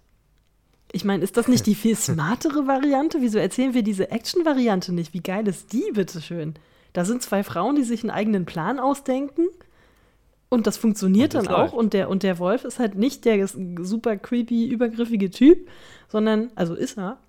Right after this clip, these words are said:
Speaker 1: weil der ja hinterherkommt,
Speaker 2: Doch.
Speaker 1: aber, äh, sie können ihn
Speaker 2: Der ist
Speaker 1: irgendwie
Speaker 2: sogar noch mehr
Speaker 1: überlisten.
Speaker 2: creepy.
Speaker 1: Und zwar selber. Und zwar ohne die Hilfe von diesem Jäger. Und, äh, auf eine richtig smarte Art und Weise. Wieso kennt keiner diese Variante?
Speaker 2: Ja, gar nicht schlecht.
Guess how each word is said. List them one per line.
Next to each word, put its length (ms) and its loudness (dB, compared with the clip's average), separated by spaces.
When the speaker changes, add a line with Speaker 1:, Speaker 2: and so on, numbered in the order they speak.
Speaker 1:
weil 180 -6
der 120 -4
ja 80 -2
hinterherkommt, 680 -2
Speaker 2:
Doch. 120 0
Speaker 1:
aber, 300 -2
äh, 220 0
sie 160 -6
können 220 -2
ihn 120 -2
Speaker 2:
Der 120 0
ist 100 -4
Speaker 1:
irgendwie 60 -2
Speaker 2:
sogar 160 0
noch 240 2
mehr 100 -6
Speaker 1:
überlisten. 140 -4
Speaker 2:
creepy. 300 -14
Speaker 1:
Und 200 4
zwar 240 -2
selber. 600 0
Und 180 0
zwar 320 -6
ohne 340 2
die 80 4
Hilfe 360 2
von 160 -2
diesem 220 -2
Jäger. 460 2
Und, 300 4
äh, 240 2
auf 180 0
eine 140 2
richtig 260 -2
smarte 440 -2
Art 140 -4
und 120 -6
Weise. 420 -4
Wieso 260 2
kennt 220 2
keiner 260 -2
diese 260 -4
Variante? 400 -2
Speaker 2:
Ja, 20 -10
gar 100 -10
nicht 160 -16
schlecht. 280 -14